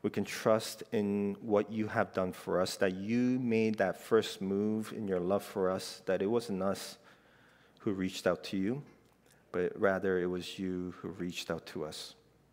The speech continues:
And we thank you in the same way that you are the one that did the work of breaking any kind of dividing walls between us and yourself, and have tethered us, to,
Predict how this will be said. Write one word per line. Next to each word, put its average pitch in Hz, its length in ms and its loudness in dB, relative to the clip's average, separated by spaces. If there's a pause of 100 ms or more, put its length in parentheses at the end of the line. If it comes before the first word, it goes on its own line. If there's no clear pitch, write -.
(960)
And 101 140 2
we 104 100 4
thank 120 360 2
you 113 60 2
in 107 60 2
the 101 80 2
same 110 380 2
way 110 160 4
that 117 140 0
you 117 380 2
are 120 80 8
the 117 120 6
one 104 280 2
that 95 180 0
did - 180 -10
the 87 100 0
work 104 460 2
of 90 640 -6 (340)
breaking 110 640 2
any 110 320 2
kind 101 360 0
of 90 120 0
dividing 98 520 2
walls 104 340 2
between 92 600 -6 (100)
us 107 320 -2
and 98 120 2
yourself, 101 720 -2 (880)
and 90 160 -2
have - 260 0
tethered 113 560 0
us, 104 380 2
to, - 120 -14